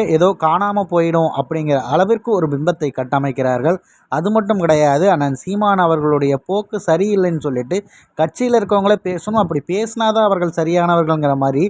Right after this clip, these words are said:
இன்னொரு ஒரு பிம்பத்தையும் கட்டமைக்கிறாங்க. இந்த மாதிரி பேசுறது, இந்த மாதிரி செய்யறது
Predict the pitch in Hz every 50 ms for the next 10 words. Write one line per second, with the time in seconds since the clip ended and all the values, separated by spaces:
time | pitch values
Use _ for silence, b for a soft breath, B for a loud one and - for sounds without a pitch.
0 | - B B B B B 147 190 226 262 262 247 233 214 196 180 160 165 165 170
1 | 180 170 156 170 185 175 151 143 127 143 139 131 131 123 127 117 117 113 110 101
2 | - _ _ _ _ _ 151 160 185 196 202 214 240 240 247 226 - 214 226 240
3 | 247 233 233 214 202 190 180 196 208 - 165 165 180 202 220 226 220 - 185 190
4 | 208 220 214 202 185